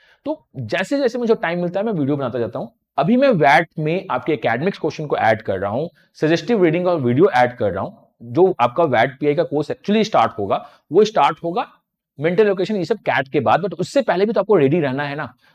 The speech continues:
तो वहां पे आप सेल्फ के साथ आगे बढ़ सकते हो।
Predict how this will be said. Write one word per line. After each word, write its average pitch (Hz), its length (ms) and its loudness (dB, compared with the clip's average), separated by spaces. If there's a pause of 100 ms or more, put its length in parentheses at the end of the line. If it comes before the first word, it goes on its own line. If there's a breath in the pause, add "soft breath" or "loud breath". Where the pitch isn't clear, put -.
(100)
तो 170 80 0
वहां 190 220 2
पे 294 100 2
आप 269 80 0
सेल्फ - 460 2
के 247 80 -2
साथ 214 220 0 (420)
आगे 139 200 4
बढ़ 117 140 2
सकते 82 300 -8
हो। 69 120 -12